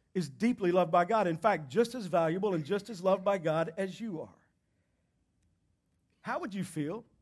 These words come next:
if somebody talked bad about one of your kids?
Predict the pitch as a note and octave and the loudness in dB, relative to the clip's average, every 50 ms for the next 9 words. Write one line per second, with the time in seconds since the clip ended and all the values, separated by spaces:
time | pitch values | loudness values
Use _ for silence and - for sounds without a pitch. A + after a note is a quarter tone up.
0 | _ _ _ _ _ _ _ _ _ _ _ _ - D3+ - - G3 F#3 F3 D#3+ | _ _ _ _ _ _ _ _ _ _ _ _ -14 -10 -6 -2 0 0 0 2
1 | - F#3 D#3+ C#3+ D#3 D#3+ D#3 D#3 D3 D#3 - D#3 D#3+ D#3 D3 C#3+ C#3+ - - C#3+ | 0 -2 -2 0 0 0 0 0 0 -2 -4 -2 -2 -2 -2 -2 -4 -6 -6 -6
2 | C#3+ F#3+ - - | -6 -6 -8 -14